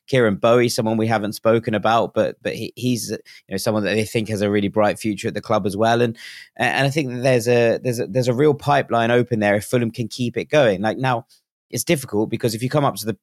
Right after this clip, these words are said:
Premier League next year, who's the player that gets the opportunity? I don't know. I don't know if you, you have that same ability to just chuck someone in at the deep end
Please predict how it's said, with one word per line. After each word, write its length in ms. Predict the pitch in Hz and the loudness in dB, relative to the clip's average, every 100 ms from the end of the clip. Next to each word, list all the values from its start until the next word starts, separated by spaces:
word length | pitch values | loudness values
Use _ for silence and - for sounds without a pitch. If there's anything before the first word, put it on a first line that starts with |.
| _ | _
Premier 300 | - 135 123 | -2 0 2
League 240 | 117 143 107 | 2 0 0
next 300 | 90 - - | -4 -6 -8
year, 260 | 82 123 143 - - _ _ | -2 -2 -4 -16 -20 _ _
who's 220 | 151 143 | 4 4
the 80 | 127 | 2
player 240 | 135 127 | 2 4
that 80 | 117 | 4
gets 240 | 107 123 - | 2 0 2
the 100 | 123 | 0
opportunity? 420 | 113 - 139 98 | 0 -2 -2 0
I 140 | 127 | 0
don't 260 | 123 123 104 | 2 0 2
know. 220 | 120 85 | 0 0
I 80 | 95 | 0
don't 220 | 127 113 | 0 2
know 120 | 123 | 2
if 140 | 117 117 | 2 0
you, 100 | 113 | -2
you 200 | 123 117 | 0 2
have 260 | 123 117 | 0 0
that 160 | 117 117 | 0 0
same 260 | - 117 | 0 2
ability 360 | 113 120 117 95 | 2 2 0 -2
to 120 | - | -8
just 220 | 98 98 | -10 -10
chuck 260 | - - - | -4 -4 -2
someone 300 | - 110 113 | -4 0 0
in 140 | 110 | 0
at 100 | 101 | -2
the 80 | 104 | -4
deep 320 | 98 139 135 | -2 -2 -2
end 340 | 101 76 120 | -6 -8 -10